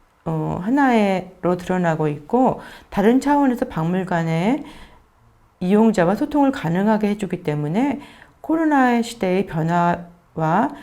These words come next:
어떤 현황은 좀 더 온라인을 통해서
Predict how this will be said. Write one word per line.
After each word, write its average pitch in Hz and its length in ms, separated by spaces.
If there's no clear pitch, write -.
어떤 170 260
현황은 240 500
좀 175 220
더 190 200
온라인을 190 840
통해서 214 640